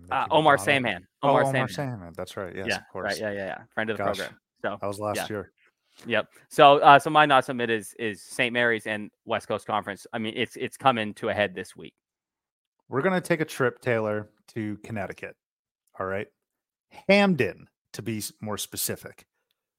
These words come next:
Speaker 1: where the Quinnipiac Bobcats are rolling right now. All right. They are eight and one in conference, sixteen and four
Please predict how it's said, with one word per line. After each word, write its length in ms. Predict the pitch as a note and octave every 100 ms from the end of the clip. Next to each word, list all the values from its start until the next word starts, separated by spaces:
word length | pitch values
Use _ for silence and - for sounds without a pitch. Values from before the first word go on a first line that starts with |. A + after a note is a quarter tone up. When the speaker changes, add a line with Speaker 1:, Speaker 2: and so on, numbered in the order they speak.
| _ _ _ _
Speaker 1:
where 500 | B2 C3 B2+ B2 A#2 _ _ _ -
the 80 |
Quinnipiac 800 | A2+ - E3 F#3+ - F#3 E3+ A#2+ G#2+
Bobcats 920 | C3+ D3+ C#3+ - C3 G#2 - - - _ _ -
are 200 | C3 B2+
rolling 600 | A2 A2+ C3+ C3 G#2 G2
right 260 | G#2+ G#2
now. 380 | G2+ F#2+ F2+ - _ -
All 80 | G2+
right. 300 | A#2+ B2 B2 _ _
They 140 | - D3+
are 140 | A2 - -
eight 220 | E3+ F#3
and 200 | F3+ D#3
one 160 | D#3+
in 140 | D3 C3+
conference, 520 | C#3 C3+ B2+ C3+ C3
sixteen 540 | - F#3 - - F3
and 180 | D#3+ C#3
four 400 | - C#3+ C3+ B2+